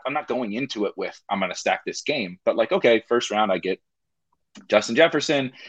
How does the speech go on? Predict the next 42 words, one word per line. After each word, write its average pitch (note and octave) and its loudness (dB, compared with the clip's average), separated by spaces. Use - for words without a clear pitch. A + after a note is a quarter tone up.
and, F#2+ 0
you F#2+ -6
know, F#2+ -2
I F#2 0
keep A#2+ -2
moving A#2 6
on A2+ 4
down, A#2+ 6
and G#2+ -2
then B2+ 0
it's D3 -4
the, C#3+ 8
you B2+ -10
know, G#2 -10
maybe C#3 -6
it's - -12
the C3 -10
second C#3+ -8
round, C#3 -8
and C3+ -10
I'll C3 -2
choose C#3 -6
Aaron C3+ -2
Jones B2 0
over G#2 2
Leonard G2+ -4
Fournette G2 -4
because F#2+ -4
they F#2+ 0
play F2+ 0
in F2 -8
week F2 -4
seventeen. E2+ -4
Or F#3+ 10
I G#2 4
keep - 2
on C3 8
moving C3+ 4
down, A2 2
right, G2 -2
moving A#2+ -6
down. G#2 0